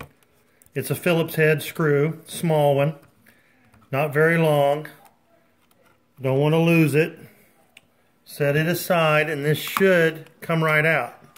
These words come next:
just like that. That's what it will look like. Now, have, since we have that removed,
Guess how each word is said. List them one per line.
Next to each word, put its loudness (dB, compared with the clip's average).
just -12
like 0
that. -2
That's -2
what 0
it -4
will -2
look 0
like. -4
Now, 0
have, 0
since -6
we 0
have 0
that 2
removed, 0